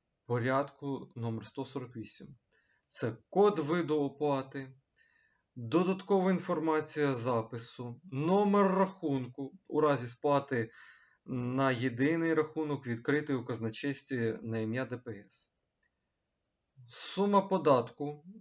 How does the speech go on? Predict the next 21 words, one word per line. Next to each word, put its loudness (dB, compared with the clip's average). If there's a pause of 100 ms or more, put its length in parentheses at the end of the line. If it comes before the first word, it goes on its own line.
(100)
у 0
разі 4
сплати -2
на -2
єдиний -4
рахунок, -4 (180)
відкритий -6
у -6
казначействі -6
на -6
ім'я -4
Д -12
П -16
С. -20 (840)
І, 2
е, 2 (240)
інформація -2
про 0
податкове -2
повідомлення, -6 (500)
е, -14